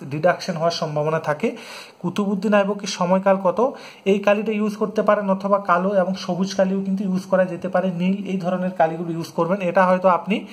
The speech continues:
নীল কালিতে লিখলেন এবং এই জায়গাটাতে আপনি হয়তো কালো কালিতে লিখতে পারেন। বারোশো ছয় থেকে দশ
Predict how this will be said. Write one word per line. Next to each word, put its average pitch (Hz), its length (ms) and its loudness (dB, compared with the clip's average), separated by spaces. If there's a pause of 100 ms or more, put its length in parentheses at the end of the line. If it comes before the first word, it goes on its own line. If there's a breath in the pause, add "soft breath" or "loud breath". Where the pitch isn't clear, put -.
(340 loud breath)
নীল 190 180 0
কালিতে 202 380 2
লিখলেন 196 400 0
এবং 156 240 -2
এই 165 100 -4
জায়গাটাতে 165 460 2
আপনি 156 340 2
হয়তো 160 260 0
কালো 156 280 2
কালিতে 156 540 -2
লিখতে 165 360 -2
পারেন। 113 260 2 (460 loud breath)
বারোশো 190 720 4
ছয় 143 360 2
থেকে 208 440 -2 (1300 soft breath)
দশ 160 500 4